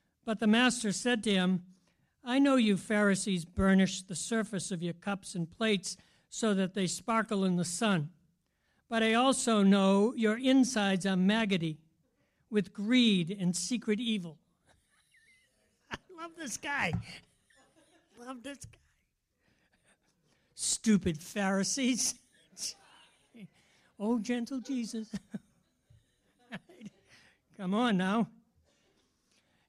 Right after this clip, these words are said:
Didn't the one who made the outside also make the inside? Turn both your pockets and your hearts inside out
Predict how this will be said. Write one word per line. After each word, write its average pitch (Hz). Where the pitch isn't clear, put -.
Didn't 277
the 247
one 220
who 208
made 214
the 190
outside 220
also 202
make 196
the 180
inside? 202
Turn 262
both 247
your 214
pockets 214
and 240
your 214
hearts 202
inside 226
out 208